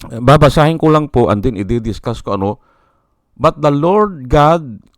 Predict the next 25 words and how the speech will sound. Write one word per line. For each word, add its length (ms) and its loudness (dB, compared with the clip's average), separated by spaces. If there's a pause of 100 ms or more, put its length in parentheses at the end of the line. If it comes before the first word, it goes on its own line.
(100)
called 480 2 (480)
to 160 -2
the 80 4
man, 480 0 (240)
'Where 400 2
are 240 0
you?'" 400 2 (240)
Oh. 400 -2 (1040)
"Where 240 0
are 240 -2
you?" 240 0 (160)
Ah, 400 -2 (320)
ito, 320 4 (160)
pagkatapos 640 0
nilang 480 -2 (480)
kumain 480 2
nung 240 -2
pinagbabawal 960 2
na, 400 0 (640)
na 160 -2
prutas, 800 -2 (840)
yung, 320 -2 (160)
yung 320 0 (800)
prutas 480 2
na 480 2